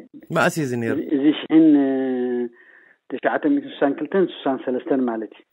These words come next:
Speaker 1: ኦ ማይ ጋድ፣ ኦኬ።
Speaker 2: እወ። ግን ሽዑ ካብኡ ተበጊሰ ኣነ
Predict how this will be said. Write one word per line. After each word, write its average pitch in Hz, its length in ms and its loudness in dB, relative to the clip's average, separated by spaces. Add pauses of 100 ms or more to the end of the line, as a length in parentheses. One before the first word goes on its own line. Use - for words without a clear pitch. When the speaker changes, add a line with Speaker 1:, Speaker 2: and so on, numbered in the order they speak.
Speaker 1:
ኦ 139 140 -2
ማይ 107 180 -4
ጋድ፣ 123 240 -6
ኦኬ። 160 200 -2 (260)
Speaker 2:
እወ። 135 200 0 (320)
ግን 180 280 6
ሽዑ 156 220 -6
ካብኡ 165 300 2
ተበጊሰ 147 580 -2
ኣነ 147 180 -2